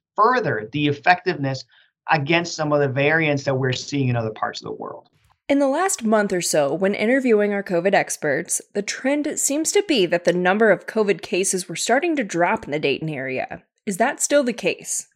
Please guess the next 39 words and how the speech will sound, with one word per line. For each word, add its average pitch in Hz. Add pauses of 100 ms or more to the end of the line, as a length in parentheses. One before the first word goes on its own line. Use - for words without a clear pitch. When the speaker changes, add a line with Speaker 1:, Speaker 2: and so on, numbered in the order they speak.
(100)
Speaker 1:
We 196
have 233
been 214
seeing 180
a 143
steady 165
drop 147
this 143
year 151
in 147
the 143
number 143
of 139
covid 139
cases. 208
Now, 147
over 147
the 120
past 202
week 240
or 208
so, 160 (280)
we 196
saw 220
that 214
leveling 160
off 143
a 147
little 143
bit. 92
Not 147
really 214 (260)
a 165
significant 180
rise, 175
but 175
the 175
dropping, 151 (360)
um, 147